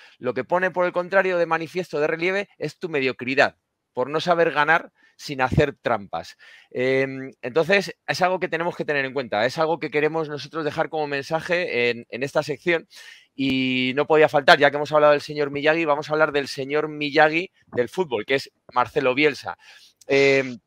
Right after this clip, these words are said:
Marcelo Bielsa tiene una anécdota que está fuera del ámbito del deporte propiamente dicho, que es cuando en el año dos mil doce, en julio, estaban reformando el campo de Lezama, el campo de entrenamiento del Atleti de Bilbao.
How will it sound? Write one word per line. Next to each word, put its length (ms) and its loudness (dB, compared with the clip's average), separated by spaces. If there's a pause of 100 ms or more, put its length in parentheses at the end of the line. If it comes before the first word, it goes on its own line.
(560)
Marcelo 380 4
Bielsa 320 2
tiene 180 -2
una 160 4
anécdota 540 0 (280)
que 80 -6
está 200 2
fuera 360 2
del 100 6
ámbito 380 2
del 640 2
deporte 420 -2
propiamente 500 -2
dicho, 360 -6 (340)
que 120 0
es 100 0
cuando 300 0
en 40 -4
el 100 2
año 240 0
dos 220 -2
mil 260 -4
doce, 260 0
en 80 -6
julio, 500 -2 (120)
estaban 520 0 (160)
reformando 1120 -2
el 200 -6
campo 320 -2
de 100 0
Lezama, 320 -2
el 60 -4
campo 220 -2
de 40 -4
entrenamiento 420 -6
del 80 2
Atleti 320 0
de 100 -2
Bilbao. 360 0